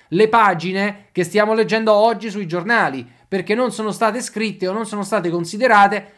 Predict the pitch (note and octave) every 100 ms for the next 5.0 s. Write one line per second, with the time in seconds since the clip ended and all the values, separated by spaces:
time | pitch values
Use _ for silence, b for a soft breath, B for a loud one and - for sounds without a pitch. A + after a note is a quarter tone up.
0 | B G#3 G3+ G#3 G3+ G#3 G3+ G3 A3 -
1 | A#3+ A3+ G3+ F#3 E3+ F#3+ D3+ G#3+ - A3+
2 | G3+ A3+ G#3 F#3 F#3 F3 A#3+ G#3+ - F3+
3 | D3 - B B E3+ G#3+ G3+ B3 A3+ G#3
4 | A#3 G#3 F#3 E3+ - - C#3+ - B2 -